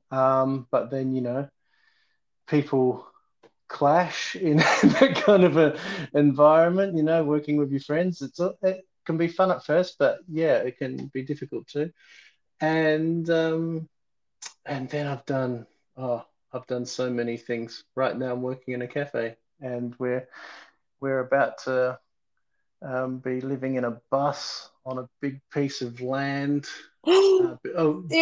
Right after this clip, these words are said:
Speaker 1: big
Speaker 2: Seriously?
Speaker 1: for
Speaker 2: That's
Speaker 1: <laughs>
Speaker 2: awesome.
Speaker 1: bit, bit big for us. Um, and it's out in the, out in the, out, out, it's kind of, you kind of almost class it as outback Australia. Um, and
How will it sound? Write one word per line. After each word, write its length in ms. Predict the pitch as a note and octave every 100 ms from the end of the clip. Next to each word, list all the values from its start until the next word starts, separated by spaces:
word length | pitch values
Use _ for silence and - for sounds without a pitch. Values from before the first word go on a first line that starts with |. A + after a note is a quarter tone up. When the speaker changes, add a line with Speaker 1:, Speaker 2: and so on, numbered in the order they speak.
| F4
Speaker 1:
big 200 | G4+ G4+
Speaker 2:
Seriously? 0 |
Speaker 1:
for 240 | G4+ A4 F4+
Speaker 2:
That's 240 | G4 G4 -
Speaker 1:
<laughs> 0 |
Speaker 2:
awesome. 1200 | D4+ F4+ G4+ F#4+ F4 E4 D#4 C#4+ C4 B3+ A#3+ A3+
Speaker 1:
bit, 220 | A3 E3+ -
bit 220 | G#3 -
big 180 | G3+ E3
for 240 | D#3+ C#3
us. 400 | C3 C3 D3+ - - - - -
Um, 420 | C3+ C#3 C#3 C#3+ D3
and 220 | D3+ C#3
it's 180 | C3+ C#3+
out 280 | C#3 C3
in 260 | C#3+ C3+ C3
the, 360 | C3 C3 B2 G#2 _
out 180 | D3 C3
in 120 | C3+
the, 160 | C3+ C3 - _ _ _ -
out, 220 | D3 C3+ - -
out, 180 | D3 - _
it's 120 | D#3+ -
kind 220 | - G3
of, 160 | C3+ -
you 160 | D#3
kind 180 | - F3+
of 100 | A#2+
almost 260 | A2+ A2 -
class 280 | - A2 A2
it 60 |
as 120 | A2
outback 340 | A2+ - A2+ -
Australia. 580 | A#2+ - A#2+ B2 C3+ - B2
Um, 500 | B2+ C3 C3 C3 C3+ _ _ _ _ _ _ _ _
and 520 | C3 B2+ C3 C3 B2+